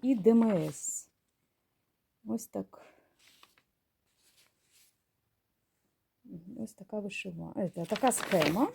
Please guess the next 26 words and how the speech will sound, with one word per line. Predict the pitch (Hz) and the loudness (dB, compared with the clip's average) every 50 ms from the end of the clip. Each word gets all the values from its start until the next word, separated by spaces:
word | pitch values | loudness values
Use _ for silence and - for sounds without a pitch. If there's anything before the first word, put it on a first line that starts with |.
| - - 302 254 254 302 - - - | -4 -4 -2 -2 0 -2 0 2 4
Ну, | 523 440 311 285 | 6 8 8 8
я | 269 370 415 381 | 8 8 8 8
її, | 294 269 302 311 302 294 277 247 240 240 - - | 8 8 8 10 10 10 10 8 6 4 0 -4
ї-, | - 208 202 220 240 - - | -10 -10 -10 -10 -10 -8 -8
їй | 226 220 247 320 330 | -2 0 4 6 10
не | 277 277 | 10 10
користувалась, | 269 - 269 254 - - 294 330 381 359 330 302 - - - _ - - - - - - _ _ _ | 10 8 4 2 2 2 2 4 6 6 6 4 4 0 -8 _ -20 -20 -20 -20 -20 -20 _ _ _
тільки | - 330 294 294 285 262 247 | -2 0 4 6 6 8 8
оце | 254 247 247 - 254 233 | 8 6 6 4 0 2
подивилась, | - 240 208 254 269 294 320 269 208 196 - - | 2 4 4 6 6 8 8 8 6 6 4 4
е, | 175 214 208 208 | 6 6 8 8
як | 220 214 - | 6 6 4
купила, | - 254 226 - 330 339 294 233 | 0 -4 0 2 6 8 8 8
тільки | 220 - 220 196 - 208 202 190 185 185 190 | 6 4 -2 -2 0 0 0 2 0 0 0
кольори, | - - 247 233 226 185 170 156 | 2 4 4 6 4 4 2 0
які | 151 156 147 - - 170 | -2 -4 -8 -10 -16 -18
треба, | - - 156 151 160 170 - | -16 -16 -14 -10 -10 -4 -2
і | - 269 | 0 0
все. | - - - - 143 143 143 - _ _ _ _ _ _ _ _ _ - - - - - _ - | 0 -2 -4 -4 -4 -6 -6 -10 _ _ _ _ _ _ _ _ _ -20 -20 -20 -20 -18 _ 2
А, | 269 277 269 247 214 185 170 165 160 - - | 6 6 8 8 6 6 4 2 0 -2 -4
тут | 247 240 - 247 | -6 -4 -2 0
є, | 254 262 | 2 4
бачите, | 220 294 - - - - 269 - 220 208 | 4 4 4 2 2 -2 -2 -2 -2 -2
тут | 233 226 - | -2 -4 -2
чотири | - 269 262 269 269 254 240 240 233 | -2 -2 0 2 2 4 4 4 2
цвіта | 240 - - 247 233 240 226 226 - - 214 208 208 202 | 0 -4 -6 0 2 2 2 0 -2 -4 -6 -4 -4 -6